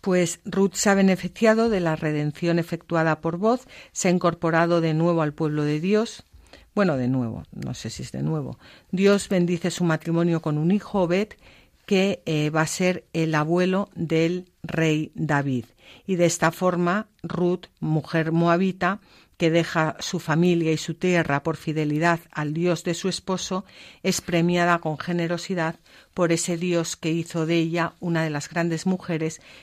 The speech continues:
que protagonizaron la historia de la salvación, y porque entra así en la genealogía de David. Hay que decir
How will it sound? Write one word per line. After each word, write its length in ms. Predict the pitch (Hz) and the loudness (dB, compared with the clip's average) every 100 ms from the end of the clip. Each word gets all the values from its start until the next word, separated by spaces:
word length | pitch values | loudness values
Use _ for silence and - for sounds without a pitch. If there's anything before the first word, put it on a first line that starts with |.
| _ | _
que 140 | 190 | -2
protagonizaron 1040 | 180 175 170 151 156 156 - 170 165 170 202 | 0 -2 -4 -2 -2 -2 -2 0 0 0 -2
la 180 | 175 151 | -4 -4
historia 680 | 147 - 175 175 180 180 - | -4 -4 -4 -2 -2 -4 -6
de 160 | 165 | -4
la 120 | 143 135 | -4 -4
salvación, 840 | - 139 135 123 - 139 113 117 _ - - - - | -4 -4 -4 -6 -6 -4 -4 -8 _ -6 -6 -12 -12
y 160 | - 170 | -8 -6
porque 520 | - 175 165 185 185 | -2 -2 0 -2 -2
entra 320 | 170 160 156 160 | -2 -2 0 0
así 340 | - 190 180 | 0 -2 -2
en 140 | - 156 | -4 -2
la 80 | 151 | -4
genealogía 1000 | - 156 151 147 147 143 - 170 170 185 - - - | -2 -2 0 0 -2 -4 0 2 2 0 -6 -20 -10
de 400 | 160 151 156 170 - | 0 4 4 2 -4
David. 440 | 165 143 135 110 - - - - - | -4 -2 -4 -8 -12 -20 -20 -20 -4
Hay 180 | 196 196 | 0 2
que 140 | 214 | 4
decir 480 | 208 202 - 208 196 | 2 2 0 0 -2